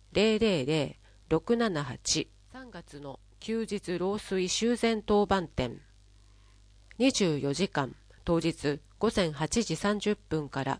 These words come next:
翌日午前八時三十分、受け付けています。当番店に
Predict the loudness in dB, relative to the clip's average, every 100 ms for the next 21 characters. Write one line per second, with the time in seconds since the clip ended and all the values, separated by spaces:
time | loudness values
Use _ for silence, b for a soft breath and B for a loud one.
0 | b b b -4 0 0 0 -2 -4 -4
1 | -8 -12 0 2 2 -2 -6 -4 -4 -2
2 | -2 -2 -2 -6 -6 -12 -12 -14 -12 -4
3 | -4 -2 -2 0 0 -2 -6 -8 -18 b
4 | b b b 2 4 6 4 4 0 0
5 | -4 -6